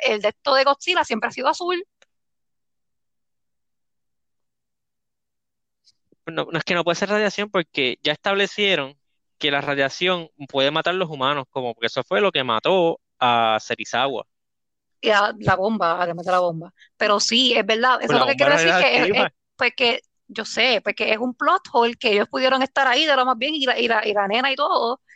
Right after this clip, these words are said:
Speaker 1: sin, sin que pase nada, porque se supone que ahí en esa área haya radiación.
Speaker 2: Es que ellos,
Speaker 1: Que
Speaker 2: ellos
Speaker 1: ese,
Speaker 2: nunca
Speaker 1: ese
Speaker 2: dicen que
Speaker 1: sería
Speaker 2: hay
Speaker 1: el plot hole.
Speaker 2: radiación.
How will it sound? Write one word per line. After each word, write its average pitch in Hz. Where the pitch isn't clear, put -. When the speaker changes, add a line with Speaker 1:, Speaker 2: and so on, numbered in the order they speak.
Speaker 1:
sin, 208
sin -
que 208
pase -
nada, 254
porque 214
se -
supone 196
que 302
ahí 233
en 240
esa 214
área 254
haya 202
radiación. 196
Speaker 2:
Es 185
que -
ellos, 139
Speaker 1:
Que 202
Speaker 2:
ellos 139
Speaker 1:
ese, -
Speaker 2:
nunca 175
Speaker 1:
ese 208
Speaker 2:
dicen -
que 277
Speaker 1:
sería 294
Speaker 2:
hay -
Speaker 1:
el -
plot 151
hole. 196
Speaker 2:
radiación. 190